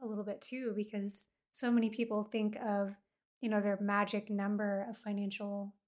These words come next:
independence as, like, this mountain that they're climbing. And I think it's, it's exactly the same thing as what, you know,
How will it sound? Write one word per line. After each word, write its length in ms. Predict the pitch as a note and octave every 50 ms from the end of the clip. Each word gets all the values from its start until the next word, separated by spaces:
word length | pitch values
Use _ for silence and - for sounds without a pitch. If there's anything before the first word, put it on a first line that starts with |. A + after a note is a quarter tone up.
| _ _ _
independence 840 | A#3 G#3+ G#3+ G#3+ - C#4+ C#4+ C4+ B3 A#3+ A3+ A3+ A3+ - - - - - _ _ _ _ _ _ _ _ -
as, 560 | - G#3 G3+ G3+ G3+ G3+ G3 G3 - - -
like, 240 | A3+ G#3+ G#3 - -
this 340 | A#3 G#3+ G3+ G#3+ - - - _ _ _ _ _ _ _
mountain 400 | - G#3+ A3 G#3+ A3 G#3 A3+ G#3+ G3+
that 120 | G#3 G#3
they're 120 | G#3 G3 G3
climbing. 560 | - - G#3 G3+ G#3+ G#3 G3 F#3+ F#3+ G3+ G#3 - _ _ _ _ _ _ _ _
And 120 | - A#3+
I 60 | C#4 C#4+
think 180 | D#4+ E4+ E4
it's, 320 | F#3+ F#3 - - - - - _ _ _ _ _ _ _ -
it's 180 | D#4+ C#4+ C#4+
exactly 520 | C4+ G3+ G3 A#3 A#3+ C#4+ D4 C#4+ C#4+ A3+ G3
the 100 | G#3 F#3+
same 300 | - - G#3 G3 G3 F#3
thing 380 | - B3 D4+ C#4+ A3+ G3+ G3
as 140 | G3 F#3 - -
what, 240 | G#3 G3 G3+ A3+ - _ _ _ _ _ _ _ _ _
you 120 | - A3+ G#3
know, 260 | G3 G3 G#3 B3+